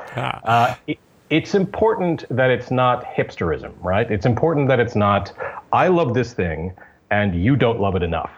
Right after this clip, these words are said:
Speaker 2: or you don't love it in the right way." Uh, that is the, there is a spectrum of nerdery, and on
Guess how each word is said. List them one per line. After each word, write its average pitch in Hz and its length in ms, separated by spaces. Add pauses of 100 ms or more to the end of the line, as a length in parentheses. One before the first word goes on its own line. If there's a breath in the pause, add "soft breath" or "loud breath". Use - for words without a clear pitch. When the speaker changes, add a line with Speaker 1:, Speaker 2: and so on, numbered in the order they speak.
(120)
Speaker 2:
or 92 200
you 123 140
don't 127 120
love 107 140
it 101 40
in 92 80
the 92 80
right 90 180
way." 82 440
Uh, 92 300 (220)
that 131 180
is 151 220
the, 127 260 (120)
there 139 140
is 135 100
a 147 40
spectrum 139 640
of 92 120
nerdery, 85 440 (420 loud breath)
and 95 280
on 101 380